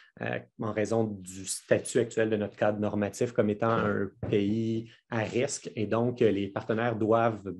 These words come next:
souvent, quand des données nominatives ou des données qui permettraient d'identifier des individus vont être transférées, vont nous demander des accords de partage de données pour mettre en place un certain nombre de protections. On peut vous appuyer là-dedans.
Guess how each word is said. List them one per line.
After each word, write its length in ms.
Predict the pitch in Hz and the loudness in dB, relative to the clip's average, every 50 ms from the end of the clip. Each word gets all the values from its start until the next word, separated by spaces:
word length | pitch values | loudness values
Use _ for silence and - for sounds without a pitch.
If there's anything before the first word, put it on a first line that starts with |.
| 90 95 101 - | -10 -12 -12 -8
souvent, 400 | - - - 107 101 113 120 117 | -6 -6 -4 -2 0 0 0 0
quand 240 | 113 107 101 - | 0 -2 -4 -4
des 160 | 107 104 107 98 | -2 -2 0 0
données 520 | 92 113 104 110 117 117 123 123 120 - _ _ _ _ - | 0 0 0 2 2 2 2 0 -2 -8 _ _ _ _ -8
nominatives 840 | 123 107 110 117 110 117 117 113 107 104 - - - 117 120 120 113 | -4 0 2 2 4 4 4 4 4 2 -2 0 2 2 2 2 2
ou 40 | |
des 100 | 104 104 | 0 0
données 220 | 98 101 104 107 110 | 0 0 0 0 -2
qui 80 | - | -2
permettraient 440 | - - 117 107 107 107 - - 120 | 0 0 0 0 0 -2 -2 -2 -4
d'identifier 440 | 113 107 101 98 101 95 - - 110 | -2 -4 -4 -4 -6 -6 -4 -4 -4
des 120 | 107 98 | -2 -2
individus 520 | 104 98 95 95 95 95 95 92 104 117 117 117 - - - - _ - | -2 -4 -4 -6 -10 -12 -10 -6 -6 -6 -6 -8 -16 -20 -20 -20 _ -2
vont 140 | 110 113 110 | 0 0 0
être 80 | 107 | 0
transférées, 540 | 107 - 117 110 113 - 113 107 101 113 120 | -2 -4 -4 -4 -2 0 0 2 2 4 2
vont 100 | 113 110 | 2 2
nous 120 | 107 107 110 | 2 2 2
demander 300 | 107 107 104 104 113 113 | 2 0 2 2 2 2
des 160 | 110 104 110 | 2 2 2
accords 280 | 104 104 - 110 107 | 0 0 0 -2 0
de 80 | 101 101 | 0 -2
partage 360 | - 107 - - 110 107 104 | -2 -4 -4 -2 -2 -2 0
de 120 | 101 107 98 | 0 -2 0
données 360 | 101 104 101 107 110 120 117 | 0 0 0 2 2 2 2
pour 280 | 117 120 117 107 104 | 4 4 4 4 4
mettre 380 | 117 113 120 123 120 120 - 127 | 2 2 2 2 2 0 0 -4
en 80 | 113 104 | -4 -2
place 280 | - 120 113 110 - | 0 0 0 0 0
un 60 | 113 | -4
certain 300 | 104 - 107 - - 107 | -4 -4 -4 -4 -4 -6
nombre 260 | 104 107 107 110 107 107 | -4 -4 -4 -2 -2 -2
de 60 | 104 | -4
protections. 720 | 107 - - 107 - - - - - - 104 104 104 - _ _ - - - - - - - - | -6 -6 -10 -8 -8 -8 -8 -6 -4 -4 -4 -4 -4 -10 _ _ -20 -20 -20 -20 -20 -16 -8 -6
On 80 | 104 - | -2 2
peut 100 | - 117 | 4 4
vous 220 | 107 101 95 113 | 2 2 2 0
appuyer 320 | 107 - - - 107 107 104 | 0 0 0 0 2 2 2
là-dedans. 480 | 104 98 92 90 98 104 120 123 - | 2 0 -2 -2 -2 -2 -2 -2 -4